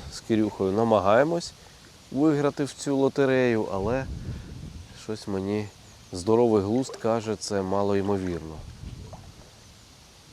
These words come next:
Нічого, зараз ще трошечки покидаємо, е, в ті місця, де він клюнув. І будемо,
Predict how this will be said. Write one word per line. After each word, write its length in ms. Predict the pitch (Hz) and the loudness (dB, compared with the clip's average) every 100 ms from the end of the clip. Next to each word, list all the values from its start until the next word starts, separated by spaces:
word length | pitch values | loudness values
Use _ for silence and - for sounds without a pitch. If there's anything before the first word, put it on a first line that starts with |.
| - | -12
Нічого, 520 | 110 - 92 85 82 | -10 -8 -6 -6 -6
зараз 320 | 95 110 107 | -4 -4 -6
ще 260 | - 110 101 - | -6 -6 -6 -6
трошечки 460 | 110 101 101 - 98 | -6 -4 -6 -10 -10
покидаємо, 640 | 104 - 151 135 101 85 | -8 -4 -2 0 0 -2
е, 60 | 82 - - - - - - - - - - - - - 92 92 87 | -10 -16 -20 -20 -20 -20 -20 -20 -20 -20 -20 -20 -20 -18 -12 -10 -12
в 100 | - | -10
ті 140 | 107 | -6
місця, 640 | 98 92 - - 120 127 | -4 -4 -6 -2 0 0
де 340 | 104 92 92 87 | -2 -2 -2 -4
він 240 | 90 92 - | -4 -6 -6
клюнув. 320 | 85 78 73 - - - - - - - | -8 -8 -10 -16 -20 -20 -20 -20 -18 -8
І 80 | 123 | -6
будемо, 540 | 104 104 101 101 98 | -4 -2 0 0 -2